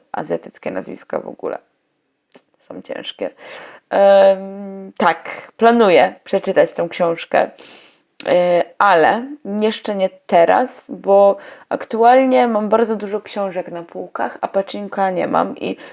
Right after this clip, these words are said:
pomyślałam, że może tak do końca roku bym nic nie kupiła. I to nie jest jakiś oficjalny challenge, nie myślcie sobie,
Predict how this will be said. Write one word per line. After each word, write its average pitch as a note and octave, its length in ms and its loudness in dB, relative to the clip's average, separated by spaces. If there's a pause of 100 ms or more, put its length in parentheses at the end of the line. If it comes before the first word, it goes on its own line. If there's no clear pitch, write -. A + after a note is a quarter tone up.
pomyślałam, B3 520 0
że A#3 100 -6
może A3+ 220 -6
tak G3 200 -2
do G3 100 -6
końca G3 320 -2
roku F#3 220 -2
bym E3+ 220 -10
nic - 160 -14
nie E3 100 -10
kupiła. A#3 640 2 (360)
I - 80 -20
to C#4 100 4
nie D#4 160 4
jest C#4 140 2
jakiś C4 240 0
oficjalny G3 640 2
challenge, E3+ 400 2
nie F3+ 100 0
myślcie F3 380 0
sobie, F3 340 2